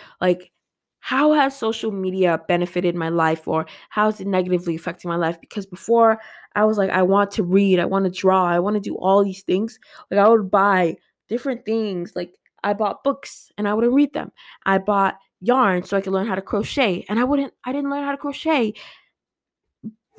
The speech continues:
And I just stayed on social media, and then it would just have negative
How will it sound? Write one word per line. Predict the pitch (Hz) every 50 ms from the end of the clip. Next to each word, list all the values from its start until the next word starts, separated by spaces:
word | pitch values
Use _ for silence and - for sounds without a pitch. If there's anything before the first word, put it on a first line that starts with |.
| - _ _ -
And | 226 233 233
I | 240
just | 240 233 247 240 -
stayed | - - 240 247
on | 240 226 226
social | 226 240 220 - - 214
media, | 220 220 208 202 190 - -
and | 196 196
then | 214 214 214
it | 214
would | 208 208 202
just | 208 -
have | 240 226 220 202
negative | 202 190 190 190 190 196 196 185